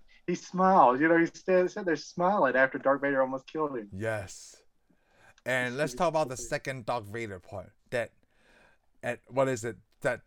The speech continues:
Speaker 2: was it, is it even two, yeah, it's like a little over two minute scene, right, in that hallway? Where
Speaker 1: Yeah,
Speaker 2: he,
Speaker 1: where
Speaker 2: like
Speaker 1: he's, where he's on the, uh, cruiser and they're about
Speaker 2: Yeah.
Speaker 1: to jump off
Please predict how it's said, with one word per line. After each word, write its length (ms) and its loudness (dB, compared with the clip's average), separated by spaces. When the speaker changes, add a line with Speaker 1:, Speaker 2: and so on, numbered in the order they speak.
Speaker 2:
was 180 -4
it, 120 -8
is 120 -6
it 160 -2
even 460 -6
two, 340 -4
yeah, 140 2
it's 120 -4
like 120 -2
a 80 0
little 240 4
over 180 0
two 280 -6
minute 240 -6
scene, 300 -6
right, 180 -2
in 100 -6
that 180 0
hallway? 560 0
Where 180 2
Speaker 1:
Yeah, 220 8
Speaker 2:
he, 40 4
Speaker 1:
where 140 2
Speaker 2:
like 100 -4
Speaker 1:
he's, 80 -14
where 140 2
he's 100 2
on 140 6
the, 180 2
uh, 140 2
cruiser 500 2
and 120 -8
they're 120 0
about 180 2
Speaker 2:
Yeah. 140 4
Speaker 1:
to 40 -6
jump 260 -4
off 180 -2